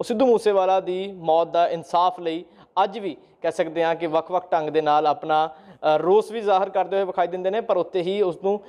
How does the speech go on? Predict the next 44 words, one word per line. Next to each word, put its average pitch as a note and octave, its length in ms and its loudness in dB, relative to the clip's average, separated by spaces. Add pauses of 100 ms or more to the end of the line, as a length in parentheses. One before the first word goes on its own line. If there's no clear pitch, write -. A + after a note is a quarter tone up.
(140)
ਸ਼ਰਧਾਂਜਲੀ G3+ 460 0
ਦਿਖਾਈ, G3 280 0 (840)
ਪੇਂਟ F3+ 180 0
ਕਰਦੇ D#3 240 2
ਹੋਏ E3 160 4
ਵੀ E3+ 140 -2
ਵਿਖਾਈ E3 260 0
ਦਿੰਦੇ D3 200 -6
ਨੇ। F3+ 100 0
ਪਰ G#3 300 0 (240)
ਸਾਡੇ G3+ 200 0
ਨਾਲ A#3 140 2
ਅੰਮ੍ਰਿਤਪਾਲ G#3+ 420 0
ਸਿੰਘ G#3 140 -4
ਜੀ G3+ 80 -4
ਮੌਜੂਦ E3+ 320 0
ਨੇ। F#3+ 200 -4 (960)
ਕੀ C#4+ 180 2
ਸੋਚ G#3+ 340 2
ਆਈ F#3 180 4
ਕਿ G3 120 -6
ਤੁਸੀਂ, G#3 440 -4
ਅ, - 580 0
ਅੰਡੇ G3+ 220 -2
ਦੇ A#3 100 -2
ਛਿਲਕੇ A#3 380 -2
ਦੇ G#3+ 80 2
ਉੱਤੇ D#3+ 240 -4
ਜੋ D3 220 0
ਹੈ D#3+ 320 2 (240)
ਇਹ D#3+ 140 -2
ਜੋ E3 260 2
ਨਕਾਸ਼ੀ D#3 440 0
ਹੈ D#3+ 40 6
ਕੀਤੀ D#3+ 400 -4
ਹੈ F3 80 6
ਔਰ G#3 140 2
ਕਿੰਨਾ G#3+ 380 2
ਇਸ G#3 140 -4
ਨੂੰ F#3+ 160 0
ਇਹ F3+ 40 2
ਸਮਾਂ D#3 240 -2
ਲੱਗ C#3 140 -6
ਗਿਆ? - 360 -18